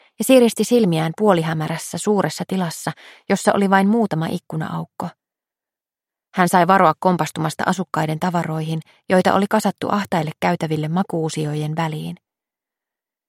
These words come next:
Parakki oli toivottoman ylikansoitettu.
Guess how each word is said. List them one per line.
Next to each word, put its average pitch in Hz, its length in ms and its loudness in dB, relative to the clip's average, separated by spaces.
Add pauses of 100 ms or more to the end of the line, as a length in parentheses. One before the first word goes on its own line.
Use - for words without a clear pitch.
(260)
Parakki 254 400 4
oli 220 120 2
toivottoman 202 560 2
ylikansoitettu. 170 920 -4